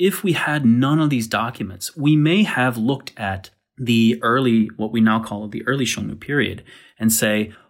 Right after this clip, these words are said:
"Well, these are some local kingdoms that are talking to one another. There's not really a big unified regime quite yet." And then you get to the later period and you realize, "Oh, this is definitely a unified regime. This is a huge polity. Now we have the emergence of empire."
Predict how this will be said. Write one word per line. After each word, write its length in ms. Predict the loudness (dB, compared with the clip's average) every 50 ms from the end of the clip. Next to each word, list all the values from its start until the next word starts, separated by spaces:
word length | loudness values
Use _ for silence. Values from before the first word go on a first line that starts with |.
| _
"Well, 240 | -6 -2 0 2 2
these 200 | 2 2 2 2
are 60 | 2
some 240 | 0 2 2 4 4
local 340 | 4 4 4 2 0 -2 -2
kingdoms 580 | -2 -4 -2 0 2 2 4 4 2 2 2 0
that 100 | -2 -2
are 40 |
talking 520 | -2 -2 -2 -2 -2 -2 0 0 -2 -2 0
to 100 | -2 -2
one 220 | -2 -2 0 0
another. 500 | 0 0 -2 -4 -6 -8 -12 -12 -14 -12 -6
There's 200 | -6 -4 -2 -2
not 180 | -2 -2 -2
really 460 | -2 0 0 2 2 0 0 -2 -4 -8 -16 -20 _ _ _ -20
a 40 | -20
big 380 | -14 _ -2 0 0 0 2
unified 460 | 2 2 2 2 0 -2 -2 -2 -2
regime 320 | -4 -2 -2 -2 -2 -4 -6
quite 320 | -6 -4 -4 -4 -4 -4
yet." 320 | -6 -8 -8 -10 -12 -16 _ _ _ -20 -20 -20 -8 -2
And 120 | 2 4
then 100 | 4 6
you 80 | 4 4
get 160 | 2 0 -2
to 60 | -2 -4
the 100 | -2 0
later 280 | 2 2 2 2 0
period 420 | -2 -4 -6 -6 -4 -4 -6 -6 -6
and 140 | -6 -6 -4
you 80 | -2
realize, 340 | -2 -2 -2 -2 -4 -8 -10 -8
"Oh, 80 | -8 -6
this 180 | -4 -2 -2 -2
is 120 | -2 -4
definitely 400 | -4 -4 -2 -4 -4 -4 -6 -8
a 60 | -8 -2
unified 420 | 0 0 0 0 -4 -10 -14 -12
regime. 480 | -10 -4 -2 2 4 4 4 4 4 2 -2 -10 -8 -6
This 180 | -4 -2 -2
is 100 | -2 -4
a 40 | -6
huge 340 | -8 -6 -6 -6 -6 -8 -6
polity. 640 | -4 -2 0 0 0 0 0 0 0 0 -2 -6 -12 -18 -10 -2
Now 300 | 0 2 2 2 2 2
we 100 | 2 0
have 160 | 0 0 0
the 80 | 2 2
emergence 400 | 2 2 2 0 0 -2 -4 -4
of 80 | -4 -2
empire." 600 | 0 0 0 0 0 -2 -4 -4 -6 -10 -14